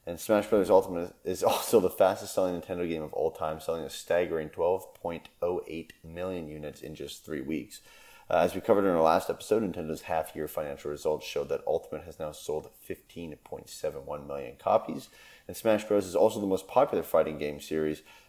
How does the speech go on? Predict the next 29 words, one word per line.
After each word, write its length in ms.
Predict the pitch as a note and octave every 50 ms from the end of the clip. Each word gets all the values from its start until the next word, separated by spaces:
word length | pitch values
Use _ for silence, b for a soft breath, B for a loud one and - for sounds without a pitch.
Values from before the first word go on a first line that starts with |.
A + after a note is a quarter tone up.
| B
with 180 | - F2+ F2 - - -
a 140 | E2+ E2+
sales 440 | D#2+ - - - - A2 A2 A2 G#2+
total 340 | - - G2+ F#2 F2 E2+ C2+
of 100 | - -
fifty-three 840 | - - G#2+ G#2+ G#2+ - G#2 G2 - - - - - - - A2+ G#2
million 480 | F#2+ F2 E2+ F2 F2+ F2+ F2+ F#2 F2 D#2
<laughs> 0 |
copies. 720 | - - - E2 - - - - - E2 D#2+ D#2+ - - _ B B B B B B B B -
The 80 | A2
other 160 | G2+ G2+ G#2+ G#2
major 280 | G2 G2 F#2+ - G#2
fighting 300 | F#2+ - G2 F#2 F#2 F2+ E2+
games, 220 | F2 F2 E2+ -
such 140 | - - -
as 100 | D#2 D#2
Tekken, 400 | - - A2+ B2 B2 - G2+ F#2+
Street 240 | - - - F#2 E2+
Fighter, 280 | - F2+ F2 F2 E2+ -
and 140 | D2+ D#2+ D#2+
Mortal 260 | D#2+ D#2+ D#2 D2 D2+
Kombat, 500 | - - F#2+ F#2+ F#2 E2+ E2+ E2 D#2+ -
sit 200 | - - - E2+
at 180 | F2 D#2+ - D2
roughly 540 | D#2+ E2+ E2+ F2 - - D#2+ D#2+ D#2 - B B B B B
forty-six 840 | - - - G2 F2+ F2 D#2 D#2 D#2 - - - - F2+ - - -
million 320 | - C#2 C2+ B1+ A#1 A1+
copies. 500 | - - - G#1+ - - - - - - b b b b b b b b b b
So, 460 | - - - D#2+ D#2 D2 C#2+ D2